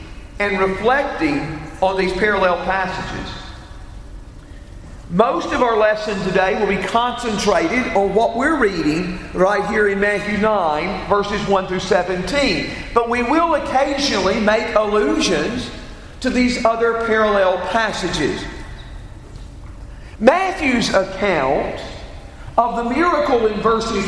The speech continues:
one through eight is the most abbreviated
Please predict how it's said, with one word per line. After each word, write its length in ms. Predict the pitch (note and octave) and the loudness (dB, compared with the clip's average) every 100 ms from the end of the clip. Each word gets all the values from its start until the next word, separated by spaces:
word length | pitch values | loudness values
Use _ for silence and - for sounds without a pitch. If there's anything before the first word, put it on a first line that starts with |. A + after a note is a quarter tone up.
| G3 | 2
one 180 | G3+ F#3 | 2 2
through 260 | F#3+ F#3 | 2 2
eight 480 | F#3 - - B3+ A#3+ | 2 2 0 -2 -2
is 160 | A#3+ - | -2 -2
the 80 | A#3+ | 0
most 760 | A#3+ C#4 D#4+ F4 D#4+ - - - - - | 2 4 4 2 2 -2 -4 -8 -10 -2
abbreviated 1160 | A#3 G#3 A#3+ C4 C4+ G#3+ F#3+ E3 D3 F3 G#3 - | 0 2 4 4 4 4 4 4 4 2 2 -4